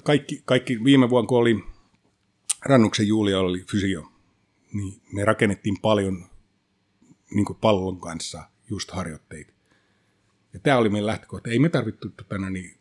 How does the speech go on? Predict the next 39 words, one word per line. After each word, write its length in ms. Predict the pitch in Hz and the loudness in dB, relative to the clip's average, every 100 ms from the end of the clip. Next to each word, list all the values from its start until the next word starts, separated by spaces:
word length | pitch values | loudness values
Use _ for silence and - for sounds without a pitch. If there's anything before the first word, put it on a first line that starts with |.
| - | -4
tankoja. 440 | 110 87 87 - _ _ _ _ _ _ | -4 -4 -12 -18 _ _ _ _ _ _
Pelaajat 280 | 170 131 - | 2 4 0
meni 160 | 101 | -2
omalla 280 | 117 165 123 | 2 4 2
ajalla 180 | 104 95 | -2 -6
tekemään 340 | 101 98 95 | -8 -6 -4
sen, 200 | 98 101 | -4 -4
ei 120 | 113 117 | 0 0
ne 100 | 123 | 2
tehnyt 240 | 113 95 | 2 0
harjoituksissa 720 | 92 107 87 82 - - - | -2 -2 -4 -12 -16 -14 -16
sitä. 280 | - _ - - _ _ _ _ _ _ - | -18 _ -20 -20 _ _ _ _ _ _ -2
Jos 160 | 139 | 2
ne 80 | 135 | 4
teki 300 | 113 147 170 | 4 2 4
niin 200 | 123 110 | 4 2
monta 280 | 104 139 131 | 4 4 4
kertaa, 320 | - 101 110 | -2 -6 -4
niin 200 | 104 101 | -4 -6
mun 280 | 113 117 117 | -10 -4 0
mielestä 260 | 113 - 113 - | 0 -2 -6 0
varsinkin 360 | 131 110 107 | 0 2 -2
kun 140 | - 117 | 0 2
nuorissa 280 | 120 98 - | 2 0 -2
mennään, 260 | 104 98 | -2 -2
niin 120 | 95 | -4
mä 200 | 95 107 | -6 -4
haluaisin 420 | 98 110 117 104 104 | 0 2 2 2 0
nähdä 280 | 113 104 | 0 -2
noit 280 | 98 95 - | -4 -8 -10
monet 380 | 98 113 113 - | -4 0 0 0
valmentajat, 480 | 110 107 95 90 - | 0 0 0 -6 -8
kun 120 | - | -8
ne 100 | 95 | -6
vetää 280 | 92 101 92 | -4 -4 -6
tuolla 280 | - 92 92 | -8 -14 -4
voimaharjoituksia 720 | 117 110 101 95 87 90 - 87 | -2 0 -2 -4 -8 -10 -10 -6
kentän 320 | 101 92 90 | -6 -6 -8
laidalla. 380 | 82 80 - | -10 -12 -16